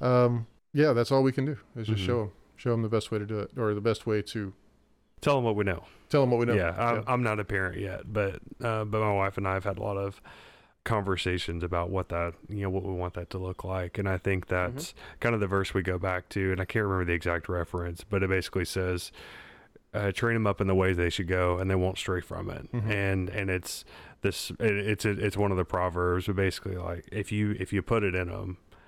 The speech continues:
Speaker 2: as a kid and, and instill that in 'em in a way that is in training and not, you know, hellfire and brimstone, like we talked about
Speaker 1: Mm-hmm.
Speaker 2: earlier, that,
Speaker 3: Yeah.
Speaker 2: that you,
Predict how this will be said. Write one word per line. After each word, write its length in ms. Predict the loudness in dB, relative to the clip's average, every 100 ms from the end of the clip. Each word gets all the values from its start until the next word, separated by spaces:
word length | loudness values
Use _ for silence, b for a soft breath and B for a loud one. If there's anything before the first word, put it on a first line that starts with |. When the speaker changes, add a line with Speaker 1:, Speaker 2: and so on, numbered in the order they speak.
| b b b b
Speaker 2:
as 160 | 0 0
a 60 |
kid 640 | 0 2 4 4 2 -4 -6
and, 480 | -4 -2 -2 -4 -6
and 380 | -8 -6 -4 -4
instill 480 | -4 -4 0 2 2
that 220 | -2 -4
in 160 | -6
'em 240 | -6 -6 0
in 100 | 2
a 80 | 4
way 240 | 4 4
that 160 | 2 2
is 300 | 2 0 -4
in 240 | 0 0
training 420 | 0 0 2 0
and 100 | 0
not, 240 | -2 -2 -6 -10 -6
you 120 | -4
know, 40 |
hellfire 340 | -2 -2 0 -2
and 80 | 0
brimstone, 380 | -2 0 0 0
like 140 | 0
we 80 | 0
talked 220 | 0 -2
about 140 | 0
Speaker 1:
Mm-hmm. 120 | 2 2
Speaker 2:
earlier, 400 | 2 0 -2 -4
that, 320 | -4 -4 -4 -8 B B
Speaker 3:
Yeah. 160 | -12 -12 B -6
Speaker 2:
that 200 | -2 0
you, 360 | 0 -2 -2